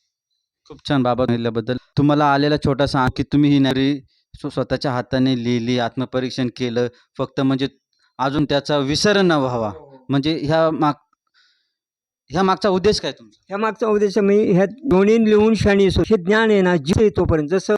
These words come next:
Speaker 2: निरंजनमध्ये आपण तेल टाकतो आणि तो प्रकाश अंधाऱ्या, एकदा प्रकाश झाल्यानंतर सगळा अंधार नाहीसा होतो,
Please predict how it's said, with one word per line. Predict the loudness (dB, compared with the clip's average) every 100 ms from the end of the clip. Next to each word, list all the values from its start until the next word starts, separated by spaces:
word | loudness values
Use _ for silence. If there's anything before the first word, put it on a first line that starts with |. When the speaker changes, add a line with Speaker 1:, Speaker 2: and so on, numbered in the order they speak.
| 0
Speaker 2:
निरंजनमध्ये | 0 2 4 4 4 4 4 2
आपण | 2 0 2
तेल | 2 2 0
टाकतो | -4 -2 0
आणि | 2 0
तो | -2
प्रकाश | -2 -2 0 0
अंधाऱ्या, | 0 0 2 0 -2 -8 _ -4 -2
एकदा | 0
प्रकाश | 0 0 0 -2 -2
झाल्यानंतर | -2 -2 -2 -6
सगळा | -6 -4 -2 0
अंधार | 0 0 0
नाहीसा | 0 0 0 -2
होतो, | 0 -4